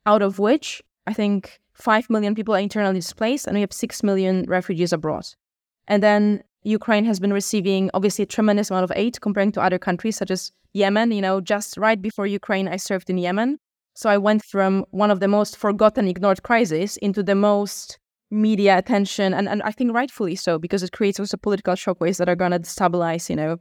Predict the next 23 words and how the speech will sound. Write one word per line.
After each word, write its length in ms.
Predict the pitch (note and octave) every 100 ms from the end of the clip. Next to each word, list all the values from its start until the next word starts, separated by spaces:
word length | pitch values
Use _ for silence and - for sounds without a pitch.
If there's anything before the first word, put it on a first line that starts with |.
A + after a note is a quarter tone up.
| _ _
Poland, 320 | A#3+ A3+ G3+
Europe, 420 | F3 F3 E3+ - -
the 80 |
rest 200 | F3 F3
of 60 | F3
the 80 | F3
world, 260 | E3+ F3
obviously. 440 | F3 E3+ - E3+ F3+ _ _ _
A 60 | G3
far 260 | - G3
more 200 | F#3+ F#3
significant 600 | F#3 - F#3 G3 - G3
political 320 | G3+ F3+ F3+ F3
struggle 480 | - E3 D#3+ E3+ -
in 120 | F#3
many 160 | F3+ F3+
ways 360 | F3 E3+ F3 -
than 300 | E3 E3 E3
the 340 | D#3+ D#3 D#3+
internal 540 | G3 F#3 F#3+ F3+ E3 E3
or 100 | E3+
proxy 400 | - F3 - F#3
war 520 | E3 E3 E3 E3 E3+